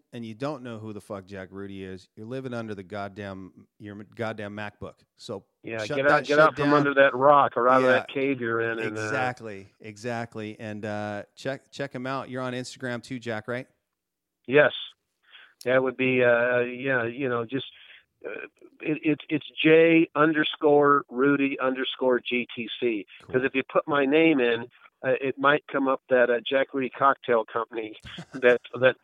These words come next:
Speaker 2: it's funny 'cause, I mean, it's, it's a guy with the same name, but no relation whatsoever.
Speaker 1: Wow. Well, I
Speaker 2: It's kind of a trip.
Speaker 1: Yeah, you know, I had a hard time co-, finding out, uh,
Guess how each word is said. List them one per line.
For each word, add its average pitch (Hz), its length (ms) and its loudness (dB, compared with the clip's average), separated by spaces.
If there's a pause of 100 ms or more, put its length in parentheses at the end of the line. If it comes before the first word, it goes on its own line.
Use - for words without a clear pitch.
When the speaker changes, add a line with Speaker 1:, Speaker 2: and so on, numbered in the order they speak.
(200)
Speaker 2:
it's 143 200 4 (120)
funny 170 360 4
'cause, 127 180 0
I 131 80 0
mean, 131 280 0
it's, 135 240 -2
it's 135 200 -4
a 123 80 -2
guy 151 300 4
with 131 220 0
the 120 220 -4 (160)
same 156 280 4
name, 151 320 2 (280)
but 127 160 0
no 135 280 4
relation 139 560 4
whatsoever. 117 800 0
Speaker 1:
Wow. 87 320 -14 (480)
Well, 117 140 -6
I 123 200 -6
Speaker 2:
It's - 200 -8
kind 143 200 4
of 131 60 0
a 123 60 0
trip. 139 360 4 (180)
Speaker 1:
Yeah, 135 340 -4
you 127 140 -8
know, 147 120 -8
I 131 160 -8
had 165 140 -6
a 110 60 -6
hard 120 260 -6
time 113 300 -8
co-, 120 220 -12 (200)
finding 110 320 -10
out, 104 340 -8
uh, 101 460 -8